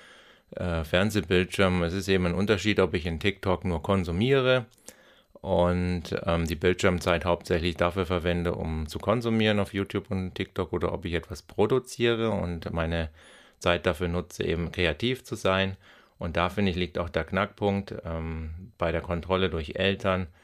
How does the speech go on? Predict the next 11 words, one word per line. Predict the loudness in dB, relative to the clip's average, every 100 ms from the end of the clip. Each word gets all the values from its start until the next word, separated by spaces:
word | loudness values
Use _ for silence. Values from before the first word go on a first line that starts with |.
| -20 _ _ _
Wird | -12 -10 -6 2 2
nur | 2 -2
konsumiert, | 2 4 4 2 4 6 4 4 -4
dann | -4 0
macht's | -2 -2 -6
natürlich | -4 -6 0
Sinn, | 2 2 2 -2
das | -6 -2
Ganze | 0 0 -2
zu | -4 -4
beschränken. | -6 -2 0 0 -2 -6